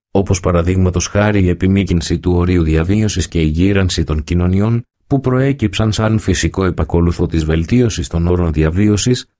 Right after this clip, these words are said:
της καταπολέμησης πολλών ασθενειών αλλά και της μείωσης των γεννήσεων, καθώς και η αυξανόμενη μετανάστευση που γεννά την ανάγκη συνύπαρξης ατόμων με διαφορετική γλώσσα,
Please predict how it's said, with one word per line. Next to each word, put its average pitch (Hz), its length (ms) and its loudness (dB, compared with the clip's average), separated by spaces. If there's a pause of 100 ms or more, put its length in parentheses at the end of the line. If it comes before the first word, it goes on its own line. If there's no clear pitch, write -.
της 147 160 -2
καταπολέμησης 87 920 0
πολλών 98 400 0
ασθενειών 85 560 0
αλλά 98 220 2
και 90 140 -2
της 82 180 -2
μείωσης 104 580 0
των 90 160 0
γεννήσεων, 104 600 2 (220)
καθώς 98 420 -2
και - 100 -2
η 92 140 4
αυξανόμενη 101 720 0
μετανάστευση 95 760 0
που 87 120 -2
γεννά 87 320 0
την 120 180 -2
ανάγκη 101 340 0
συνύπαρξης 98 840 0
ατόμων 104 460 0
με 107 100 2
διαφορετική 90 640 0
γλώσσα, 98 520 0